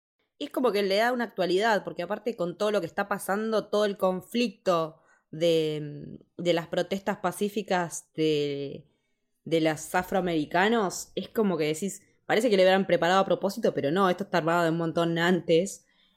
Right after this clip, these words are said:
Y todo eso en el cómic ni aparece, cero, no hay ningún tipo de conflicto de ese tipo.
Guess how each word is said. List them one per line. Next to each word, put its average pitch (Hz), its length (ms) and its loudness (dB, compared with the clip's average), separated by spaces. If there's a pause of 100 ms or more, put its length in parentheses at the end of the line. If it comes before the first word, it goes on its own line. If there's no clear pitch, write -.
(120)
Y 156 260 -4
todo 196 180 10
eso 214 220 6
en 202 80 4
el 165 200 2
cómic 190 400 2
ni 175 400 2
aparece, 165 640 4
cero, 160 840 4
no 143 140 -2
hay 156 160 4
ningún 160 360 2
tipo 156 220 0
de 151 80 4
conflicto 156 440 2
de 147 80 2
ese 151 140 -4
tipo. 185 600 2